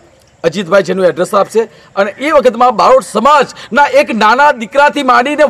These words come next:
વડીલોને હું આહ્વાન કરું છું સાહેબ કે આ પદયાત્રામાં હિન્દુ સમાજ, બારોટ સમાજ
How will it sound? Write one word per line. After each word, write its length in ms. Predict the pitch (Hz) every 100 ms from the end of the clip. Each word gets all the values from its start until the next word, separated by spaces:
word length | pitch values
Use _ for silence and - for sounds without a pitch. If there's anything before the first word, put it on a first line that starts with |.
| 156
વડીલોને 480 | 226 311 302 294 302 277 -
હું 280 | - 311 262 226
આહ્વાન 580 | 175 214 320 320 294 220
કરું 200 | 247 254
છું 120 | 254 220
સાહેબ 320 | 214 233 277 - -
કે 80 | - -
આ 120 | 262 311 262
પદયાત્રામાં 840 | 247 254 240 247 240 247 240 - -
હિન્દુ 280 | 220 220 262 -
સમાજ, 400 | 214 247 277 269 - - 165
બારોટ 300 | 196 269 269
સમાજ 480 | 226 247 247 269